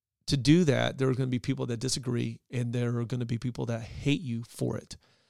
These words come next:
Now, Jesus tells us that they don't hate us, they hate him. And because they hate him, they see us as a reflection of him, which means they're gonna hate us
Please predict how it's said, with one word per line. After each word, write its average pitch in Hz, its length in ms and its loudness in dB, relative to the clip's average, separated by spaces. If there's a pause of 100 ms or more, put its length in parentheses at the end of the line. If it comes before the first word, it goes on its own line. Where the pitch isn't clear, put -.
(100)
Now, 135 400 -2
Jesus 151 320 4
tells 139 280 4
us 143 180 2
that 127 200 0
they 127 140 0
don't 143 240 -2
hate - 280 -2
us, 143 220 2
they 139 160 -2
hate 131 280 -2
him. 131 340 2 (560)
And 143 60 -16
because 135 240 2
they 143 120 4
hate 143 220 4
him, 143 280 4
they 127 120 2
see - 340 0
us 139 380 0 (420)
as 139 220 4
a 135 80 4
reflection 139 520 2
of 123 140 0
him, 127 380 0
which 135 240 -2
means 135 520 0
they're 131 160 -2
gonna 123 160 2
hate 135 220 4
us 117 300 0